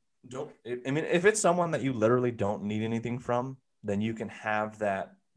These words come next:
that wonderful, pure state of love where,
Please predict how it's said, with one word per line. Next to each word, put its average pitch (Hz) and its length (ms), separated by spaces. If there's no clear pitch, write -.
that 95 320
wonderful, 104 1000
pure 104 320
state 92 380
of 92 140
love 95 400
where, 90 320